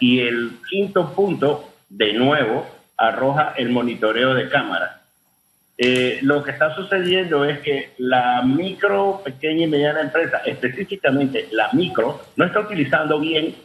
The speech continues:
el, el, las apps, no está utilizando bien el tiempo y no está utilizando bien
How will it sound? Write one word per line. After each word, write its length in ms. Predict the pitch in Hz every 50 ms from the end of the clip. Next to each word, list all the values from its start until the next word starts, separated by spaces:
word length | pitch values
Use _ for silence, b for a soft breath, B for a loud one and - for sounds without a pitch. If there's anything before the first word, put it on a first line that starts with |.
| _ _ -
el, 460 | - 120 120 120 117 110 104 101 92 85 85 - B B B _ _ _ -
el, 180 | 107 110 107 -
las 260 | 117 113 107 - - -
apps, 400 | 127 131 139 - - - - -
no 80 | 120 120
está 160 | 123 127 123
utilizando 500 | 123 123 135 127 117 - 117 113 120 120
bien 220 | 120 120 120 120 113
el 180 | 107 107 -
tiempo 460 | - 165 170 160 147 143 160 170 156
y 100 | 127 120
no 160 | 113 123 131 139
está 180 | 139 - 147
utilizando 720 | 143 139 143 151 143 127 123 127 123 127 131 131 135 135 131
bien 380 | 135 135 139 143 147 147 -